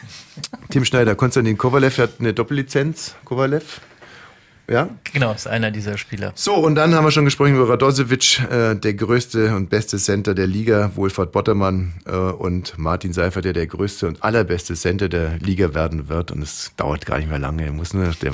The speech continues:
Speaker 1: Arm ausheilen und dann wird das ein Riesenkracher. Marco, abschließend, was wollen wir denn so, äh, mit-, mitnehmen so in der Saison an Pokalen?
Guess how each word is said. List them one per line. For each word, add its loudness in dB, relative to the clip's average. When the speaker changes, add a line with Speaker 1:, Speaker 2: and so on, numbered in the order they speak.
Speaker 1:
Arm 2
ausheilen 0
und -4
dann -4
wird -10
das -6
ein -2
Riesenkracher. -2
Marco, 2
abschließend, 0
was 0
wollen 4
wir 4
denn 4
so, 4
äh, 4
mit-, 0
mitnehmen 4
so 2
in 2
der 6
Saison 4
an 2
Pokalen? -2